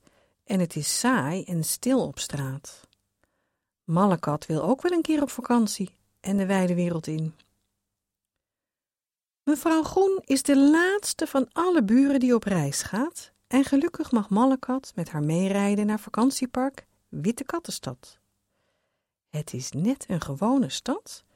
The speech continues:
alleen is alles veel kleiner.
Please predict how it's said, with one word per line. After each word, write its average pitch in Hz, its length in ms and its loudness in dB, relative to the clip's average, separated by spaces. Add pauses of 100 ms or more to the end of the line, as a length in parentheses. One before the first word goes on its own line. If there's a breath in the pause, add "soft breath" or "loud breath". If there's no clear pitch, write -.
(280)
alleen 359 600 2 (120)
is - 280 -2
alles 214 400 -2
veel 156 300 -6
kleiner. 135 720 -4